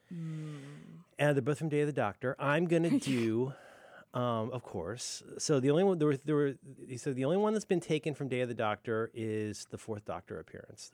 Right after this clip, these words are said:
Speaker 2: Who knows? Um,
Speaker 1: Oh,
Speaker 2: but the two that I
Speaker 1: interesting.
Speaker 2: picked, number, my number two pick was, no, sir, all thirteen.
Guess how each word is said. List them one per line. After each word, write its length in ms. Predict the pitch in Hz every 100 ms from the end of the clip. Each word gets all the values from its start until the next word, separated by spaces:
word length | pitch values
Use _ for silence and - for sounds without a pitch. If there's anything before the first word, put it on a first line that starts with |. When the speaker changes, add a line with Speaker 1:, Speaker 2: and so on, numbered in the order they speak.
| -
Speaker 2:
Who 160 | 120 98
knows? 140 | 90
Um, 160 | 247 302 381 392 302 170 160
Speaker 1:
Oh, 360 | 113 104 95 90
Speaker 2:
but 140 | 139
the 80 | 127
two 320 | - 170 175
that 100 | 160
I 120 | 143 143
Speaker 1:
interesting. 260 | - 117
Speaker 2:
picked, 160 | 107 -
number, 180 | 139 127
my 80 | 131
number 220 | 139 165
two 200 | - 147
pick 280 | - 127 -
was, 180 | 107 95 110
no, 200 | 139 185
sir, 260 | - 101
all 120 | 107 120
thirteen. 440 | 131 - 127